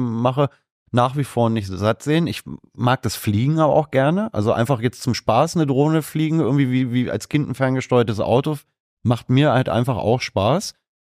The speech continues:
und die Wahl fiel dann jetzt, ähm, auf, auf, auf die Drohne, weil, weil es halt mittlerweile ja doch,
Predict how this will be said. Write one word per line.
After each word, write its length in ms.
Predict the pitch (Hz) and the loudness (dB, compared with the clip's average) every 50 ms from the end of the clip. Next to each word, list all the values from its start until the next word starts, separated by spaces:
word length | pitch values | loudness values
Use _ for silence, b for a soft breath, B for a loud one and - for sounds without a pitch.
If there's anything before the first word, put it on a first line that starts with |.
| _ _ _ _ - | _ _ _ _ -10
und 100 | 123 120 113 | -6 -4 -2
die 100 | 110 104 | 0 2
Wahl 180 | 110 117 139 | 2 2 2
fiel 220 | 139 - - 139 123 | 0 0 -2 -2 0
dann 220 | 131 127 123 123 | 0 0 0 0
jetzt, 260 | 127 127 - - - - | 0 -2 -4 -8 -6 -2
ähm, 800 | 104 123 123 120 120 117 117 117 117 113 113 113 113 113 110 - | 0 2 2 2 2 2 2 0 0 0 0 -2 -2 -4 -2 0
auf, 240 | 95 113 110 - - | 0 0 0 -2 -2
auf, 240 | 73 107 107 104 - | -2 -2 -2 -4 -4
auf 180 | - 104 - | -6 -6 -4
die 160 | - 120 123 120 | -2 -2 0 2
Drohne, 440 | 123 117 131 139 147 147 143 127 | 2 2 2 2 2 2 0 0
weil, 280 | 113 120 117 117 110 101 | 2 2 2 2 2 2
weil 160 | 113 113 110 | 0 0 0
es 160 | 113 - - | -2 -2 -2
halt 120 | 120 107 - | -2 -2 -2
mittlerweile 500 | 117 113 - 120 107 110 113 117 113 117 | -4 0 2 2 2 4 2 2 2 2
ja 60 | 110 | 2
doch, 240 | 95 131 123 - | 0 0 -2 -4